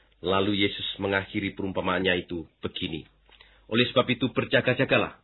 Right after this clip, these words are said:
sebab kalian tidak tahu harinya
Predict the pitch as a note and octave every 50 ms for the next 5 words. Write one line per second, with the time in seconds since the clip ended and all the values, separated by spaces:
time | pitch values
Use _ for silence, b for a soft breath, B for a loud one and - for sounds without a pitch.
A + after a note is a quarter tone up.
0 | _ _ _ _ _ _ _ _ _ _ _ _ - - A2 G#2 G#2+ - - -
1 | G#2 G#2 G#2 G#2 G#2 G2 G2 G2+ G2+ F#2+ - _ - D#3 D3 B2 - - - G#2
2 | G2 F#2 E2+ C#2 - _ _ _ _ _ _ - - G2+ G2+ G2+ G#2+ G2+ G2+ G2
3 | F#2 E2 D2+